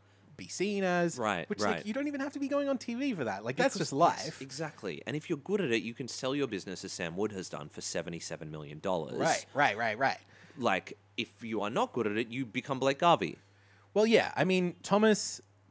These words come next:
Speaker 1: wouldn't go on this show if he didn't have a level of confidence that he could, uh, sell the positive aspects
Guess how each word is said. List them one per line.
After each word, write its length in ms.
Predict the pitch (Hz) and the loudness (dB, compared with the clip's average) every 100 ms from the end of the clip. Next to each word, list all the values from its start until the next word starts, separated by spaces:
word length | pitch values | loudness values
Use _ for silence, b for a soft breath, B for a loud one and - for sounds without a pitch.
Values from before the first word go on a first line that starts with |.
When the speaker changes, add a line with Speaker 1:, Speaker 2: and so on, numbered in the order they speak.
| _ - 127 | _ -20 -2
Speaker 1:
wouldn't 360 | 143 190 190 | 4 4 4
go 160 | 170 156 | 4 4
on 100 | 147 | 4
this 120 | 139 | 0
show 220 | - 120 | 2 2
if 240 | 117 123 123 | 2 0 -4
he 100 | 123 | -4
didn't 220 | 131 131 | -4 -4
have 160 | 127 | -4
a 40 | 117 | -2
level 280 | 110 107 107 | -4 -4 -6
of 80 | |
confidence 480 | - 107 104 107 104 | -6 -8 -6 -8 -8
that 180 | - 101 | -10 -12
he 160 | 120 107 | -12 -12
could, 460 | - 107 101 98 - b b - | -8 -6 -6 -10 -20 b b -6
uh, 340 | 101 90 87 | -4 -2 -4
sell 240 | - 196 202 | 0 2 2
the 80 | |
positive 360 | 180 151 139 127 | 2 0 0 0
aspects 600 | 117 - 131 107 - - | 0 0 -2 -2 -8 -8